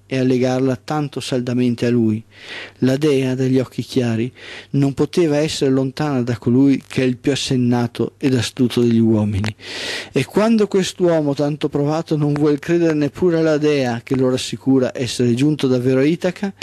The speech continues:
ella non pensa affatto di sentirsi offesa nella sua sacra persona e non si sdegna col dubbioso, si rallegra invece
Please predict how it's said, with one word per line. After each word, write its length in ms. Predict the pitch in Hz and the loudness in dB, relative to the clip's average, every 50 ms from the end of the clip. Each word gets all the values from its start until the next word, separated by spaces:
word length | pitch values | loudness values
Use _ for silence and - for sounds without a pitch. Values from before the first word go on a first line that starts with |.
| - - - - - - - - _ | -20 -20 -20 -20 -20 -20 -20 -6 _
ella 280 | 196 190 196 185 180 | 0 0 2 2 2
non 160 | 175 175 170 165 | 2 0 0 0
pensa 340 | - 175 175 175 - - | 0 0 0 0 0 -2
affatto 400 | 170 - - - 190 180 - - | -4 -4 -4 -4 -4 -4 -2 0
di 100 | 131 123 | 0 0
sentirsi 540 | 120 - 127 123 120 - - 127 117 - - | 2 2 0 -2 -2 0 -2 -2 0 0 -2
offesa 460 | 123 - - - 123 123 127 117 120 | -4 -4 -2 0 0 0 2 0 0
nella 160 | 120 120 117 110 | 0 0 0 0
sua 120 | - 123 | -2 -2
sacra 360 | 117 - 135 117 - - 117 | -2 -2 -4 -4 -2 -4 -4
persona 640 | 110 - 110 107 - - 123 117 110 104 101 92 110 - - - - - - - - - - | -2 -4 -4 -4 -2 -2 0 0 0 0 0 -2 -4 -8 -16 -16 -14 -12 -12 -10 -12 -4 -2
e 120 | 143 147 | 0 2
non 160 | 151 160 170 | 2 2 2
si 200 | 165 - - 180 | 0 0 0 0
sdegna 520 | 170 151 147 170 196 220 208 175 151 139 131 | 0 0 2 2 2 2 2 0 0 -2 -2
col 180 | - - 135 127 | -2 -2 -2 0
dubbioso, 640 | 131 127 120 113 120 127 127 123 120 117 117 113 | -2 -4 -4 0 0 2 2 2 2 0 0 -2
si 260 | 104 - - - 147 135 | -6 -6 -2 0 0 0
rallegra 480 | 123 131 131 143 170 170 143 131 123 | 2 2 2 2 2 2 2 0 0
invece 580 | 127 127 123 120 127 127 117 - - - 131 | 0 -2 0 0 0 0 0 -2 -2 -2 -2